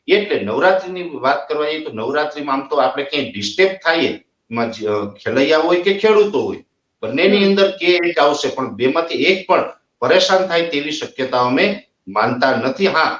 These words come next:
Speaker 1: નવરાત્રીમાં વરસાદ ચોક્કસથી જોવા મળશે, નવે નવ દિવસ નહીં હોય, પણ છૂટાછવાયા વિસ્તારોની અંદર વરસાદો ચાલુ રહેશે અને એ વરસાદો છે, અ, બંગાળની ખાડી કે અરબ સાગરની સિસ્ટમોના નહીં હોય.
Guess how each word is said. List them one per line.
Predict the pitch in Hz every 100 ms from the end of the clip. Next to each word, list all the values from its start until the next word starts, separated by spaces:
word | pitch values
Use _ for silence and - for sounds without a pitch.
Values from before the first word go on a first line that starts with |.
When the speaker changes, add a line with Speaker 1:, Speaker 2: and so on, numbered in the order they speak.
| -
Speaker 1:
નવરાત્રીમાં | 110 143 147 - 151 107
વરસાદ | 104 190 185 180
ચોક્કસથી | 175 170 165 139
જોવા | 120 110
મળશે, | 110 - - _ _ 98
નવે | 120 156 185
નવ | 185 180
દિવસ | 190 190 -
નહીં | 180 185
હોય, | 190 190 _ -
પણ | 139
છૂટાછવાયા | - 143 160 156 156 160
વિસ્તારોની | 143 139 - 143 147 147 139
અંદર | 143 170 170 - _
વરસાદો | 104 - - 143 156 165 165 -
ચાલુ | 117 117 190 196
રહેશે | 156 139 156 151 - -
અને | 156
એ | - 160 208
વરસાદો | 170 170 165 156 160
છે, | - 160 156 -
અ, | 113
બંગાળની | 110 104 113 131 156 160
ખાડી | - 147 147
કે | -
અરબ | 123 135
સાગરની | 139 131 127 135 135
સિસ્ટમોના | 131 117 117 127 127 131 135 135
નહીં | 147 156
હોય. | 107